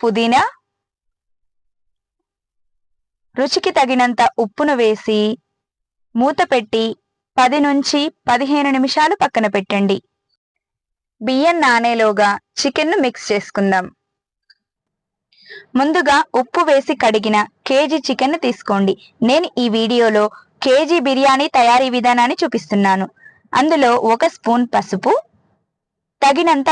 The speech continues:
కారం, రెండు గ్రైండ్ చేసిన టమాటాల పేస్ట్, పది నుంచి పదిహేను పచ్చిమిరపకాయలను గ్రైండ్ చేసి వేయండి.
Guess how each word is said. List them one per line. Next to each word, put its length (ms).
కారం, 340
రెండు 200
గ్రైండ్ 320
చేసిన 240
టమాటాల 460
పేస్ట్, 280
పది 260
నుంచి 340
పదిహేను 540
పచ్చిమిరపకాయలను 960
గ్రైండ్ 320
చేసి 260
వేయండి. 420